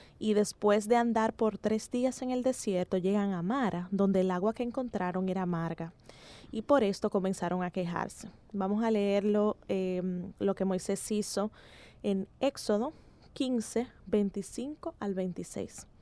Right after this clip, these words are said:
Entonces él clamó al Señor, y el Señor le mostró un árbol,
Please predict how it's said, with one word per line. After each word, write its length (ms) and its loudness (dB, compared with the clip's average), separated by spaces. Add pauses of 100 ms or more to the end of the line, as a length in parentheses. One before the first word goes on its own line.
(480)
Entonces 640 0
él 180 4
clamó 400 0
al 80 2
Señor, 720 -2 (120)
y 140 0
el 120 6
Señor 440 4
le 120 2
mostró 440 2
un 180 4
árbol, 540 0